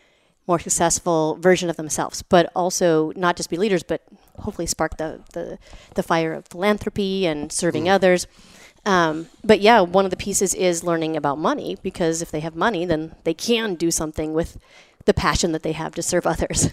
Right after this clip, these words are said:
Speaker 1: <laughs>
Speaker 2: Right. And so let's go to your childhood a little bit, because I know that there was some challenging moments,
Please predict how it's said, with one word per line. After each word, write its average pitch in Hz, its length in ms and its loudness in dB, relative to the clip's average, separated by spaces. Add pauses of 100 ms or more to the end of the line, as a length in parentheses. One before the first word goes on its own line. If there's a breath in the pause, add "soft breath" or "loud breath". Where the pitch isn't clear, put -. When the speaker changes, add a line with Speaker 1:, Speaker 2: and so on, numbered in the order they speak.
Speaker 1:
<laughs> - 100 -20
Speaker 2:
Right. 117 340 -2 (640 soft breath)
And 151 120 2
so 180 140 4
let's 165 240 2
go 247 120 -2
to 240 60 -2
your 208 120 0
childhood 151 420 2
a 127 60 2
little 110 180 -2
bit, 101 220 -4
because 113 720 -4
I 123 80 -2
know 127 160 -2
that 123 140 -4
there 127 120 -2
was 117 360 -6 (440 soft breath)
some - 200 -10
challenging 139 500 2
moments, 131 540 -4